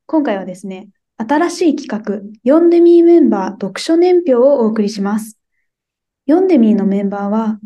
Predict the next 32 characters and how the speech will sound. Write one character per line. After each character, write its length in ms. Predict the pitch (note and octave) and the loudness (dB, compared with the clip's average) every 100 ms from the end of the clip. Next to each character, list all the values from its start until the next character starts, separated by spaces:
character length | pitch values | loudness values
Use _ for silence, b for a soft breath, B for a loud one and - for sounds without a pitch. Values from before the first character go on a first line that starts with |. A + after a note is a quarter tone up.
| A3 | -2
み 140 | C4 | 0
ん 180 | C#4 C#4 | 2 0
な 160 | D4+ D4+ | 0 -2
読 220 | A3 G3+ | -6 -14
書 140 | - | -12
好 60 | A3 A3 | -10 -8
き 320 | A3+ A#3 A#3 B B | -8 -10 -14 B B
と 80 | - | -4
い 60 | |
う 60 | A3 | -4
お 20 | |
話 340 | G3 G#3+ A3 C4+ | -2 -6 -2 0
を 120 | C4+ | 0
こ 100 | C4+ | -2
れ 80 | A3+ | -4
ま 160 | C4 | -4
で 120 | C4+ | -4
の 260 | G#3 F#3 F#3+ | -8 -10 -16
味 80 | G3 | -16
方 220 | G#3+ A3+ | -10 -4
ラ 100 | B3 | -4
ジ 80 | B3+ | -4
オ 100 | G3 | -6
で 80 | F#3 | -8
も 140 | F3+ | -12
し 80 | F3 | -16
て 80 | - | -20
き 140 | - | -14
ま 100 | G#3 | -14
し 80 | G3+ | -12
た 140 | G3 | -14
が、 220 | F#3 F#3 | -10 -10